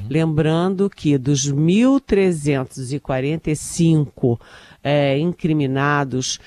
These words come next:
pelo, pelo oito de janeiro, ou seja, pela execução do oito de janeiro,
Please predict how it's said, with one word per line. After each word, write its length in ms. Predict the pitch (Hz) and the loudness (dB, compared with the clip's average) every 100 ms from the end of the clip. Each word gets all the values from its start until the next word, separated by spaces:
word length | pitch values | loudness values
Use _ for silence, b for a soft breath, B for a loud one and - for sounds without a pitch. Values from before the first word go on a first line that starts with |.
| B B B - | B B B -2
pelo, 1120 | 156 156 143 135 135 131 127 123 123 123 120 | 0 2 2 2 2 2 2 2 2 2 0
pelo 300 | - 135 131 | 0 0 2
oito 320 | 131 131 - 127 | 2 2 0 -4
de 100 | 123 | -2
janeiro, 540 | 139 151 156 196 208 | -2 0 0 0 0
ou 80 | 165 | -2
seja, 460 | - 147 131 131 | -2 -4 -2 -4
pela 320 | - 160 147 147 | -2 0 2 2
execução 1000 | 139 127 120 190 214 180 - 151 123 120 | 2 0 2 2 2 -6 -4 -2 -2 -2
do 140 | 123 | -2
oito 280 | 127 127 - | 0 0 -4
de 160 | 120 135 | -6 -2
janeiro, 680 | 160 160 175 226 202 139 | 0 2 2 2 2 0